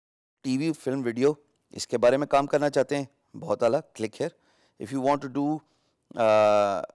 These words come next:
find a jobs in software, क्यू ए, which is quality assurance, database administration, you can go there।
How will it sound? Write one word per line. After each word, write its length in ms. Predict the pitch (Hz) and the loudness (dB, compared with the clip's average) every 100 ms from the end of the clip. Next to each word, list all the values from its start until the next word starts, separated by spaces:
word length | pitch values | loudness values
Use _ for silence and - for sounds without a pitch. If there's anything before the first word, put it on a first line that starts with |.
| - | -18
find 200 | - 139 135 | -6 -4 -2
a 40 | |
jobs 260 | 120 131 110 | 2 2 2
in 80 | 104 | -8
software, 500 | - 113 - 170 185 _ _ | -2 -2 0 -4 -4 _ _
क्यू 260 | - 131 143 | -8 -2 0
ए, 160 | 180 196 _ - | 0 -2 _ -16
which 180 | - | -12
is 80 | 101 107 | -6 -2
quality 280 | 113 147 | -2 -2
assurance, 420 | 143 156 160 196 - _ _ - | -4 -2 -2 -6 -12 _ _ -4
database 500 | 110 120 113 120 123 | 0 0 0 -2 -2
administration, 600 | 107 135 - 143 175 143 | -6 -8 -6 -8 -8 -10
you 100 | 101 | -12
can 120 | 98 92 | -12 -6
go 160 | 113 135 | -4 0
there। 160 | 147 | 0